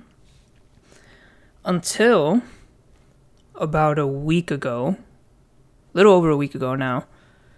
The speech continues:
um, I dove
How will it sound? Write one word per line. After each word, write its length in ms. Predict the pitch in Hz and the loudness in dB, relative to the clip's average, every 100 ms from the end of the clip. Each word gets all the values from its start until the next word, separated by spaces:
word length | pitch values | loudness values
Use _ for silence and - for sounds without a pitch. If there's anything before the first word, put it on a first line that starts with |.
| _ _ _ _ _ _ _ _ _ _ - | _ _ _ _ _ _ _ _ _ _ -6
um, 520 | 185 180 175 175 175 - - - - - - _ - | 0 4 4 4 2 -2 -14 -20 -20 -20 -20 _ 0
I 640 | 165 175 180 175 175 165 - - - - _ _ | 2 4 4 2 2 0 -6 -20 -20 -20 _ _
dove 800 | - 180 165 147 131 - - - | 8 8 8 4 0 -8 -16 -18